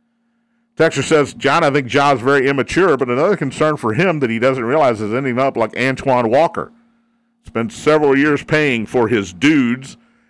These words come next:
and other hangers-on. Then you look in fifteen years and you're broke." Yeah, that's what happens to these guys. And again, they don't have life's lessons. He's twenty-three, and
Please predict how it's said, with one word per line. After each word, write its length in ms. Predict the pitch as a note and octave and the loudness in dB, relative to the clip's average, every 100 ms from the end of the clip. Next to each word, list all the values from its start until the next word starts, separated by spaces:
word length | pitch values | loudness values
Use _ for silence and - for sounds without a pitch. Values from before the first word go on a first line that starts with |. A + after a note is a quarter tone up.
| _ | _
and 160 | G#2 A#2+ | -6 0
other 280 | C3+ D3 A2+ | 2 2 0
hangers-on. 580 | G#2+ F#2+ F2+ G2 F2 | 0 -2 -4 -4 -4
Then 200 | F2+ E3 | -2 -2
you 100 | E3 | 0
look 200 | C#3+ C#3+ | 0 0
in 140 | C#3+ A#2+ | -2 -4
fifteen 460 | - D3 - B2 | -2 -4 -2 -6
years 400 | B2+ D#3+ A#2 B2+ - | -2 -2 -2 -4 -6
and 200 | G#2+ A2 | -6 -4
you're 120 | G#2 | -6
broke." 420 | E2+ A#2+ G#2+ - _ _ _ _ _ _ _ _ | -4 -4 -4 -8 _ _ _ _ _ _ _ _
Yeah, 200 | D#3 A#3 - _ _ _ _ _ _ | -2 -2 -2 _ _ _ _ _ _
that's 160 | D3 | -8
what 140 | G3+ F3+ | -2 0
happens 320 | F#3 G3+ F#3 | 0 0 -4
to 60 | C#3 | -2
these 200 | B2 G#2+ | -2 0
guys. 540 | B2 A#2+ C#3+ D3+ - _ _ _ _ _ | 0 2 0 -2 -8 _ _ _ _ _
And 100 | A2 | -10
again, 640 | A2+ C#3+ A3+ A3+ F#3 F3 D#3+ _ | -6 0 2 2 0 -4 -12 _
they 140 | - G2+ | -10 -10
don't 340 | F2+ A#2+ C#3 | -6 -6 -4
have 220 | C3 C3 | -4 -4
life's 340 | A#2+ A#2+ A#2+ - | 0 -2 -2 -4
lessons. 540 | A#2 A2 - - _ _ _ _ _ _ _ _ _ | -4 -4 -8 -20 _ _ _ _ _ _ _ _ _
He's 260 | _ C#3 - | _ -12 -12
twenty-three, 1000 | - D#3+ B2+ C#3+ - - C#3 C3+ G#2 - _ _ _ _ _ _ | -14 -10 -8 -8 -12 -8 -6 -6 -8 -12 _ _ _ _ _ _
and 300 | C3 C3 | -10 -10